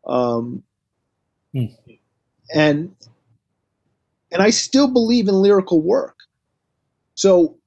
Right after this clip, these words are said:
Speaker 1: I mean, it, it's, it, it can't just simply read like a prose paragraph to me. It, it's, it's gotta have, have, have the various poetry elements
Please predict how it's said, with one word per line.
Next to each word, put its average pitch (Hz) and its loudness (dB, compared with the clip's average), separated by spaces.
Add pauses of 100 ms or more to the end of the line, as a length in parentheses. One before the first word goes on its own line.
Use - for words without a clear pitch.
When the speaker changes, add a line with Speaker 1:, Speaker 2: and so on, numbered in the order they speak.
(260)
Speaker 1:
I - -20
mean, 180 -4
it, 190 -2
it's, - -2 (1300)
it, - -10
it 165 -2
can't 269 -2
just - -4
simply 190 -2
read 147 -2 (800)
like 151 -2
a 156 -6
prose 147 0
paragraph 135 -4
to - -18
me. - -14 (140)
It, - -12
it's, - -8
it's - -6 (140)
gotta 196 0
have, 165 -4 (180)
have, 139 -4 (240)
have 135 -4
the 135 -4
various 135 0
poetry 131 -2
elements 127 -6